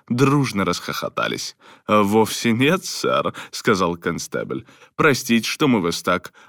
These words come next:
огорошили. Но для истинных поклонников мистера Холмса вычислить его дом, применив дедукцию, большое удовольствие». Констеблю Двиггинсу пора было возвращаться на пост, но прежде чем уйти,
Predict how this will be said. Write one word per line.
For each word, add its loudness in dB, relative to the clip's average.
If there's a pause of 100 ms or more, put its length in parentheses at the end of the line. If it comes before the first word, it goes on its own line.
(220)
огорошили. -4 (220)
Но 8
для 4
истинных 0
поклонников 0
мистера 0
Холмса 0
вычислить -2
его 2
дом, 2
применив 0
дедукцию, 0 (200)
большое -2
удовольствие». -8 (580)
Констеблю 2
Двиггинсу 2 (220)
пора 2
было 2
возвращаться -2
на -2
пост, -2 (180)
но 2
прежде 0
чем -2
уйти, 2